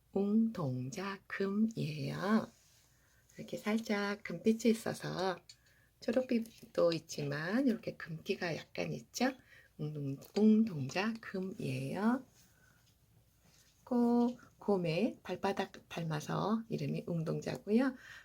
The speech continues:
요 발, 발톱 모양의 요 돌기 좀 보세요. 너무나 귀엽고 이쁘죠? 통통한 아기 곰 발바닥 닮은 이 아이 웅동자 금이고요. 요 아이가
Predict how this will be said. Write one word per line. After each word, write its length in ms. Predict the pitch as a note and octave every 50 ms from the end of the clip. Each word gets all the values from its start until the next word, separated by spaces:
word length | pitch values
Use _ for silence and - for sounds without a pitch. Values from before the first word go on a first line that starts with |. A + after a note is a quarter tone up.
| _ _ -
요 160 | D3+ C3+ C3 C3+ -
발, 160 | - - - D#3 - - - _ -
발톱 440 | - - D#3+ - - - A#3+ A#3+ A#3+
모양의 720 | A3+ A3 F#3+ E3 D#3+ D#3 D3 D3 D3 D3+ F3+ G#3+ A3 A3 -
요 160 | D#3+ D#3 D3+
돌기 340 | - - F3 E3+ E3 - F3+
좀 160 | - G3+ G3
보세요. 640 | F#3 F3+ E3+ - - D3+ C#3+ D3 D3 E3 G3 G#3+ G#3 - - _ _ _ _ _ _ _ _ _ _ _ _ _ _ _ _ _ _ _ _
너무나 360 | D3+ D3+ D3 C#3+ D#3+ D#3+ D#3+ D#3
귀엽고 800 | - - - - F#3 F#3+ F#3+ _ - E3+ D#3+ E3 G3+ A3+ A3 A3+ - -
이쁘죠? 760 | - - - - G#3+ - - E3+ D#3 E3+ G#3 A3+ G#3+ D#3 - - _ _ _ _ _ _ _ _ _ _
통통한 800 | - - A#3+ A#3+ A#3+ A#3+ B3 G#3+ F3+ E3 D#3+ F3 G3 A#3 C#4+ - - _ - - _ _ _
아기 600 | - F#3 F3 F3 D#3+ - - G#3 A3+ C4 C4+ - -
곰 560 | - - F#3+ F#3 F#3 F#3 F#3+ G3 G3 G#3+ G#3+ - _ _ _
발바닥 540 | - - F3 - - F#3 - F#3+ F3+ - -
닮은 500 | - E3+ D#3+ D#3+ D#3 E3+ G3+ C4 - -
이 140 | A3+ E3+ D#3
아이 340 | D3 D3 C#3+ D3+ - - - - - - - _ _
웅동자 720 | F3+ F3+ F3 E3 E3+ E3+ E3 D#3 C#3 C#3 F3 G#3 A#3+ A#3+
금이고요. 1040 | - - - F#3+ G3 G3+ G#3 A3 A3+ - D3 - - D3 C3+ E3 G3 A#3+ B3 A#3 A#3 - - - - - - - - _
요 120 | E3 F3+ F3+
아이가 760 | F3+ F3+ F3 D#3+ - - C#3+ D3 - - F#3 G3 F#3+ E3+ -